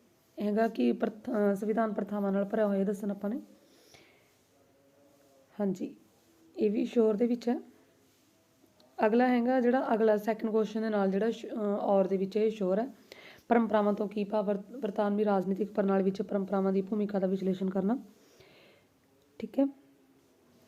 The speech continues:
ਇਹ ਸ਼ੋਰ ਦੇ ਵਿੱਚ ਹੈ, ਮਤਲਬ ਕਿ ਜਿਹੜਾ ਸੈਕਿੰਡ ਕੁਐਸਚਨ ਆ ਇਹ ਸ਼ੋਰ 'ਚ ਨਹੀਂ ਹੈ, but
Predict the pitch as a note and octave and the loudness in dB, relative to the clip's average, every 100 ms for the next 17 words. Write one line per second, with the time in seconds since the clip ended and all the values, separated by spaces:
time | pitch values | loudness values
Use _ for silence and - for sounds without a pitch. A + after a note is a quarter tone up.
0 | - G#3+ A#3 A#3+ G3 F3 F#3+ F#3 F#3+ G3 | -6 0 2 4 2 2 0 0 -4 -8
1 | - _ - C4 A3 A3+ A#3 B3+ A#3+ A3+ | -12 _ -6 -2 2 4 4 2 0 -2
2 | G#3+ A3 A3 A3+ A3+ B3+ - - _ A3+ | -2 -2 0 -2 -2 -2 -8 -20 _ 2
3 | A3+ A#3+ A#3 G#3+ G#3+ G#3 A3+ G#3+ A3+ | 4 4 2 0 0 -2 0 0 -2